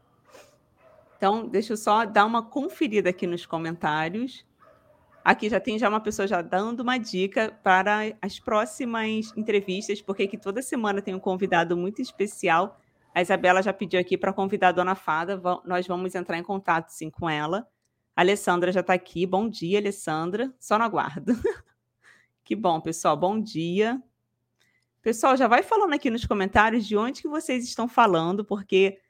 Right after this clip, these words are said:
a gente sempre gosta, assim, de saber que a nossa, a, o episódio da rádio, ela, é, tem pessoas do Brasil inteiro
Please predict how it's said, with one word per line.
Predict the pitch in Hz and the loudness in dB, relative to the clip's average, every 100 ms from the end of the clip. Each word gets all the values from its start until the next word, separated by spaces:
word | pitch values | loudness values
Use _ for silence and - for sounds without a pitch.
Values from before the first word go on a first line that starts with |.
| _ _ | _ _
a | - | -2
gente | 180 208 220 | 0 0 0
sempre | 220 233 247 269 | -2 0 0 2
gosta, | 196 170 196 254 208 | 6 8 8 6 -2
assim, | - 202 | -2 -2
de | 196 | -2
saber | 202 190 175 165 190 - _ _ _ | 0 0 2 0 0 -4 _ _ _
que | 202 | 2
a | 185 | 4
nossa, | 190 214 240 | 4 0 0
a, | 208 - 170 156 | 2 0 -2 0
o | 180 | 0
episódio | 220 254 233 190 240 262 | -2 -4 0 0 0 -2
da | |
rádio, | 202 180 190 202 | 0 0 0 0
ela, | 196 196 _ _ _ | 0 -2 _ _ _
é, | - 180 180 175 | 0 4 4 2
tem | 208 | 0
pessoas | 220 226 208 202 | -4 -2 -2 0
do | |
Brasil | 196 196 196 | 0 0 0
inteiro | 247 240 220 | -2 0 0